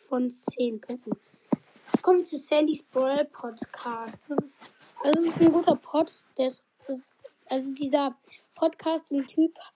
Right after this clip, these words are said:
also der Podcast, also, nein, der, der Typ, der den Pod-, der Typ, der den Podcast macht, heißt Kalle. Er hat sehr viele Folgen. Und ja, also,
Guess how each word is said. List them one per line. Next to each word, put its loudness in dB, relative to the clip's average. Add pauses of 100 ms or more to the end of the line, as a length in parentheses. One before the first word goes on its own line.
also -6
der -2 (120)
Podcast, -4
also, -6 (100)
nein, -2 (260)
der, 4 (320)
der 4
Typ, 4
der 4
den -6
Pod-, -8 (800)
der -4
Typ, -2
der 0
den -6
Podcast -10 (120)
macht, -8
heißt -8
Kalle. 2 (1300)
Er -2
hat -2
sehr 2
viele -2
Folgen. 0 (2250)
Und 0 (640)
ja, 0
also, -4